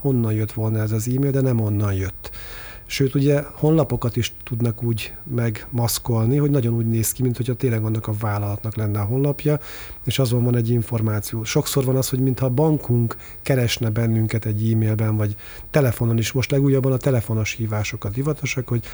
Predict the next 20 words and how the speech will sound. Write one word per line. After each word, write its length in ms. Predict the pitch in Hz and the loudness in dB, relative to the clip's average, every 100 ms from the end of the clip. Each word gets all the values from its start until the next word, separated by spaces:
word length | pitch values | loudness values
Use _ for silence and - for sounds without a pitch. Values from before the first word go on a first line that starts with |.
| - | -8
telefonon 500 | - 127 110 117 110 | 0 0 2 0 0
felhívják 540 | 101 110 107 104 101 107 | 0 -2 0 0 -2 -2
az 120 | 110 | -4
ügyfeleket, 500 | 120 - 120 117 107 | -4 -2 -2 -2 -2
mintha 220 | 120 113 | 0 0
a 60 | 117 | -2
bankból 560 | 107 107 104 104 107 - - - - | 0 0 0 -2 -2 -6 -16 -12 -2
jelentkeznének, 720 | 123 104 104 113 107 127 113 | 0 0 0 -2 0 0 0
és 140 | 110 | -2
kérik 400 | - 123 113 107 | 0 0 0 0
a, 200 | 107 107 - - - - | 0 -2 -4 -12 -20 -12
a 60 | - | -2
pin 260 | 147 147 | 2 2
kódot, 420 | 135 123 120 120 | 2 2 2 0
a 60 | 104 | -2
belépési 600 | 101 135 123 123 113 120 | 0 2 0 0 -2 0
jelszót, 440 | 113 113 - 117 | 0 0 -2 -4
vagy 120 | - 107 | -2 -2
bármi 300 | 107 107 107 | 0 0 0
mást. 460 | 104 90 - - | 0 -4 -8 -12